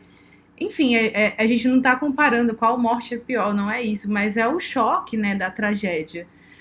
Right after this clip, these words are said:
É, a gen-, eu, eu consigo entender que, por exemplo, não é que, ah, eu aceito quando uma pessoa morre de overdose de drogas, não é bem isso, mas, é, presume-se que a pessoa tá se colocando no risco quando ela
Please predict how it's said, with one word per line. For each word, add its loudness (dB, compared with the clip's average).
É, -4
a 0
gen-, 2
eu, 0
eu 6
consigo 0
entender 2
que, -6
por -2
exemplo, -2
não 4
é 4
que, 0
ah, 4
eu 0
aceito -2
quando -2
uma -2
pessoa -4
morre 0
de -6
overdose -4
de -20
drogas, -6
não -4
é -2
bem 0
isso, -6
mas, -4
é, -4
presume-se 2
que -2
a -2
pessoa -4
tá -2
se -6
colocando -2
no -2
risco -6
quando -6
ela -4